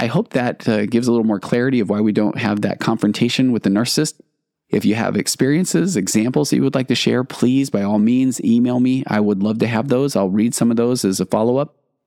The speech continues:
And if you have questions, send them. There's a really cool opportunity that might be coming up soon, a big,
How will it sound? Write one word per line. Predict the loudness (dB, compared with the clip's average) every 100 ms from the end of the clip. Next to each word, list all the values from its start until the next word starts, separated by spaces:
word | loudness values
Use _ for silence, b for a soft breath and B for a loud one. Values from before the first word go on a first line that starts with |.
| _ -4
And | -2 0
if | -2 -2
you |
have | -2 -2
questions, | -4 -2 0 0 -2
send | -2 0
them. | 0 -2 -4 -4
There's | -2 -2
a |
really | 0 0 -2
cool | 0 -2
opportunity | 0 -4 0 0 2
that | 0
might | 0
be | -2
coming | 0 0 2 2
up | -2 -4
soon, | -2 0 0 0 -2 -2
a | -2
big, | -2 -4